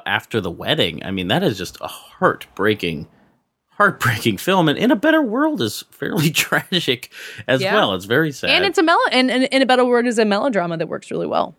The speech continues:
Speaker 1: Yeah, and, and, and so is Brothers, her, the original Brothers that she also directed. And, I mean, she can do these really intense, sad,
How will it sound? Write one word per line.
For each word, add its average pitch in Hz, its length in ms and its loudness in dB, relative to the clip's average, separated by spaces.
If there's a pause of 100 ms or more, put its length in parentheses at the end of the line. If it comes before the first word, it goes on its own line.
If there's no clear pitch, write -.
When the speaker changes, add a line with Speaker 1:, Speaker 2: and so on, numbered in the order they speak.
Speaker 1:
Yeah, 95 260 0
and, 95 140 -2
and, 95 380 -2
and 127 200 0
so 160 380 0
is 175 80 4
Brothers, 120 720 2
her, 101 140 0
the 95 180 -4
original 98 340 -2
Brothers 98 420 -2
that 113 120 -6
she - 140 -4
also 87 300 -2
directed. 95 560 -4
And, 113 160 -2 (280)
I 139 60 2
mean, 175 160 4
she - 220 -2
can 220 220 -2
do 190 280 0
these 101 340 -4
really 117 300 4
intense, 107 680 -2
sad, 98 540 0